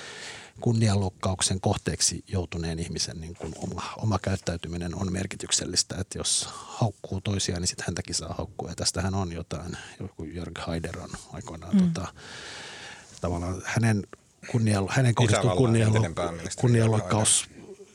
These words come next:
Speaker 1: tota, keissi E I T:ssä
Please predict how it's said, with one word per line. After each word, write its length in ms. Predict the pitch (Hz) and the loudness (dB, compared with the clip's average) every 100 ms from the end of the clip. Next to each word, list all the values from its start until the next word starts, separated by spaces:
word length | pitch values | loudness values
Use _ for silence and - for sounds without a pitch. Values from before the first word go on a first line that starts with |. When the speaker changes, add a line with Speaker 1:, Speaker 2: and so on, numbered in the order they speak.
| - - - - - | -20 -12 -8 -6 -6
Speaker 1:
tota, 520 | - 87 101 92 90 - | -6 -4 -4 -2 -4 -4
keissi 400 | - 98 - 92 - - - | 0 2 4 2 -6 -16 0
E 120 | 110 95 | 2 2
I 60 | |
T:ssä 320 | - 92 - | 0 0 0